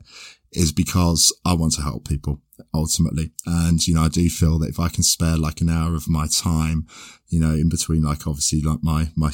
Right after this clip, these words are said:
sort of work here and paying clients and what have you,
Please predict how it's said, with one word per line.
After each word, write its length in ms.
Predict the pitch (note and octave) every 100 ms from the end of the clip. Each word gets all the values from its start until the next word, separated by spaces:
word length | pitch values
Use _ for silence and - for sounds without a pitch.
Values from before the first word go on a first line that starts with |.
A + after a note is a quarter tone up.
| -
sort 200 | - -
of 80 | -
work 300 | E2+ E2 -
here 400 | - E2+ E2 D#2+
and 160 | D#2 D2
paying 320 | F2+ D#2 D#2
clients 400 | - D#2+ D#2 -
and 100 | D#2+
what 160 | D2+
have 240 | D#2+ F2 -
you, 240 | D2 C#2